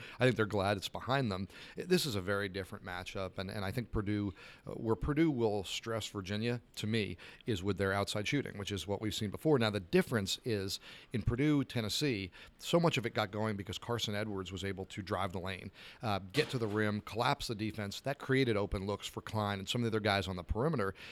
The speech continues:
I have a hard time seeing, assuming the X's and O's stay similar, I have a hard time seeing Carson Edwards having that level of success penetrating the pack line. So now you're asking guys to get their own shot on the perimeter, and that's where Virginia beats you,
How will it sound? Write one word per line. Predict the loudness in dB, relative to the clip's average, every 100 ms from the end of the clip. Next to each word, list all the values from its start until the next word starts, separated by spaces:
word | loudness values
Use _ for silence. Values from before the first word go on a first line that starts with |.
| -16 -18 2
I | 4
have | 4
a | 0
hard | 2 2 4
time | 0 0 0
seeing, | 0 0 0 -2
assuming | 0 2 2
the | 2 0
X's | 0 -4
and | -4
O's | -4 -4
stay | -4
similar, | -4 -2 -2 -2 -4 -8 -18
I | -12 -6
have | -2
a |
hard | -2
time | 0 0
seeing | 0 -2
Carson | -2 -2 -2 -2
Edwards | -2 -4 -6 -12 -10
having | -4 -2
that | -2 0
level | 0 0
of | -2
success | -4 -2 -2 -2
penetrating | -2 0 0 -2 -2 -4 -6
the |
pack | -4 -2 -2
line. | -8 -14 -18 -18 -14
So | -6 -2
now | 0
you're | 0
asking | -2 -4 -4
guys | -2 0 -2
to | -4
get | -4 -2
their | 0 2
own | 0 0
shot | -2 -4 -4 -4
on |
the | -4
perimeter, | -2 -2 -2 -4 -4 -8 -12 -4
and | -2
that's | -2 -2
where | -2
Virginia | 0 -2 -2 0
beats | -2
you, | -2